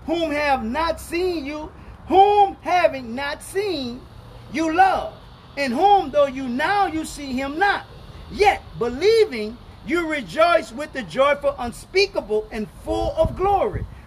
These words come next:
receiving the end of your faith, even the salvation of your souls. Why, God? Why?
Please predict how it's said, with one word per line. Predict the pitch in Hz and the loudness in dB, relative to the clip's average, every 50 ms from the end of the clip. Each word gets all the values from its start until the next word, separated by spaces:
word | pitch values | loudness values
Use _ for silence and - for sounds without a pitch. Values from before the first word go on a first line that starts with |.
| - | -12
receiving | - 208 240 208 - - - - 392 415 440 453 453 415 320 262 233 208 202 214 226 208 - - - - | -8 -6 -6 -6 -6 -8 -2 2 2 4 4 4 2 2 0 -4 -6 -6 -8 -10 -12 -14 -18 -20 -14 -10
the | - 254 247 254 - | -8 -8 -8 -6 -6
end | 311 359 392 403 415 - | -2 -2 -2 -2 0 0
of | 302 330 320 285 | 0 0 0 0
your | 262 269 254 247 247 247 - - - - - | -2 0 0 0 -2 -4 -6 -14 -20 -10 -4
faith, | 453 427 415 381 - - - - - - - - - - - - - - 196 - - - - - - | -2 0 0 -2 -2 -6 -14 -20 -20 -20 -20 -20 -20 -20 -20 -20 -20 -20 -20 -20 -20 -20 -18 -12 -6
even | 359 381 415 427 403 359 320 294 277 247 | 0 4 4 4 4 4 0 -2 -4 -6
the | 269 262 247 | -8 -8 -8
salvation | - - - 262 254 247 226 - - 359 392 392 381 - - 302 311 294 - - - - | -8 -8 -6 -4 -4 -4 -6 -6 -4 -2 -2 -2 -2 -4 -6 -8 -8 -10 -10 -16 -12 -4
of | 320 311 302 311 311 294 269 254 - - - | 0 4 4 6 6 4 2 -2 -8 -16 -16
your | 170 185 240 277 277 262 262 277 - - - | -10 -6 0 4 6 6 6 4 0 -6 -8
souls. | - - - - - 370 311 302 294 277 254 240 220 202 190 190 - - - - - - - - - - - | -10 -8 -8 -8 -4 -2 -2 -2 -2 -6 -8 -10 -12 -14 -16 -18 -20 -20 -20 -20 -20 -18 -16 -14 -14 -14 -12
Why, | - 277 320 302 277 220 175 143 - | -8 -6 -4 -4 -2 -4 -6 -8 -10
God? | - 131 117 110 117 - - - - - - | -12 -10 -10 -8 -8 -8 -6 -4 -4 -2 -2
Why? | 247 302 302 269 240 - - - - - | -2 -2 -2 -2 -2 -4 -6 -8 -10 -10